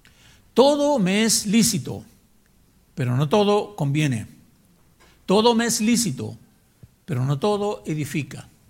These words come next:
Mire, mire, ponga atención a la escala que hay aquí. Porque ante una situación, yo debo discernir si es bueno o es malo. ¿No es cierto? Ok. En ese discernimiento llego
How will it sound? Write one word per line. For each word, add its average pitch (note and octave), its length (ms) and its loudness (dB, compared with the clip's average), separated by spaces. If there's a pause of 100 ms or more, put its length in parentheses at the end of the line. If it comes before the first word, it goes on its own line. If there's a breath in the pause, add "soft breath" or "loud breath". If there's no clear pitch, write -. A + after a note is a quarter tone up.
(600 soft breath)
Mire, B3+ 360 0
mire, A#3 560 -2 (380)
ponga G#3 220 2
atención G3 360 0
a G3+ 80 0
la F3 80 -2
escala G3 420 -4
que D3+ 80 -6
hay B2+ 120 -4
aquí. - 260 -14 (1300 soft breath)
Porque G3 220 2
ante A#3+ 240 2
una E4 180 2
situación, G3 800 2 (800)
yo A#3 180 -2
debo C4+ 480 -2 (140)
discernir A3+ 680 -2 (960)
si - 180 -2
es G#2+ 60 0
bueno G3+ 440 2 (240)
o C3 60 -4
es A#2+ 40 -2
malo. B2 240 -4
¿No - 600 -20
es - 40 -8
cierto? G3+ 340 -6 (380)
Ok. C#3+ 180 -8 (720 soft breath)
En F#3 180 2
ese D4+ 200 4
discernimiento A3+ 800 0
llego C#4+ 680 2